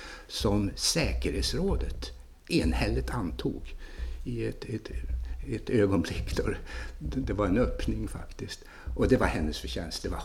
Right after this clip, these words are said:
hon som, eh, utarbetade förslaget. Det var hon som mobba-, alltså lobbade i säkerhetsrådets korridorer och fick, eh, land efter land av de femton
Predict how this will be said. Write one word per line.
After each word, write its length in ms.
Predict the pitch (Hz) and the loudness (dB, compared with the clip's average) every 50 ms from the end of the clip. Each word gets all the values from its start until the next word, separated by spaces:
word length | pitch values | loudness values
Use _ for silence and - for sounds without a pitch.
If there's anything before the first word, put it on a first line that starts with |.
| - - | 0 6
hon 340 | 135 131 135 131 120 123 | 8 8 10 10 8 6
som, 320 | 120 - - 135 120 117 117 | 4 4 2 2 4 4 2
eh, 580 | - - - - 269 254 - - - - - | 0 -4 -8 -8 -8 -8 -8 -8 -8 -4 -2
utarbetade 960 | - - - - - 175 - - - - 90 87 95 90 85 - - 87 80 - | 0 2 4 6 6 6 6 4 2 2 2 4 4 4 4 2 0 0 0 0
förslaget. 680 | - 87 85 - - 139 143 160 78 143 143 127 - - | -2 -2 -2 2 2 4 4 4 2 2 0 -2 -2 -2
Det 60 | 85 | -2
var 120 | 87 - - | -2 0 2
hon 240 | - 120 120 123 131 | 4 6 8 8 8
som 180 | 127 - 127 110 | 6 4 2 4
mobba-, 640 | 110 117 135 135 127 - 95 92 - 117 117 110 107 | 6 8 8 8 8 6 4 4 2 2 2 2 0
alltså 200 | 104 - - 104 | 0 2 2 2
lobbade 580 | 92 95 110 123 101 90 - 113 113 113 120 117 - - - - - | 4 6 6 6 6 6 6 4 6 4 4 2 0 -2 -4 -4 0
i 300 | - 117 117 131 143 135 | 4 8 8 8 8 6
säkerhetsrådets 960 | - - 139 131 123 123 - 123 107 - - 123 113 113 107 113 107 - - | 6 6 6 6 6 6 4 2 2 2 0 0 0 0 0 -2 -2 -4 -6
korridorer 760 | - - 113 110 101 98 110 113 123 127 135 143 139 135 - - | 0 4 6 8 8 10 10 8 8 6 4 2 2 0 -2 -6
och 400 | - - - - - - 127 120 | -10 -12 -14 -8 -4 -4 -4 -2
fick, 460 | - - 104 101 - - - - - | 2 4 4 4 4 0 -2 -4 -4
eh, 60 | 180 156 143 - - - - - - | -4 -4 -4 -2 -2 0 0 0 0
land 440 | 127 123 117 110 104 - 107 98 98 | 0 2 2 2 4 4 2 2 2
efter 240 | 101 - - 101 90 | 0 2 2 4 4
land 380 | 92 92 92 92 98 95 - - - - | 6 4 4 2 0 -2 -4 -4 -6 -6
av 120 | 101 95 | -4 -2
de 120 | 92 90 | -2 -2
femton 500 | - - 104 90 - - - 98 87 78 | -2 -2 -2 -4 -4 -4 -6 -6 -6 -6